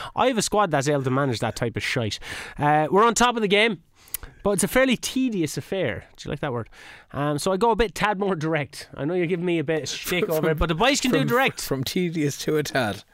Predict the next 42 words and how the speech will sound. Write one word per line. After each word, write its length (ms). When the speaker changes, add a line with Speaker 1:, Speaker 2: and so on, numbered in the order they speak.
Speaker 1:
'Cause 180
the, 240
the 120
boy-, 200
<laughs> 300
tedious 340
tad. 220
But 140
the 60
boys, 280
uh, 260
the 100
boys 200
are 40
fast. 500
And, 420
uh, 240
Bissouma 540
provides 320
a 40
beautiful 400
ball 280
to 100
Musiala. 680
Boom, 460
back 300
of 240
the 100
net. 320
Musiala, 840
I, 120
I 100
assume 480
Musiala, 340
that's 200
his, 180
<laughs> 60
how 80
you 120
pronounce 300
his 160
name. 220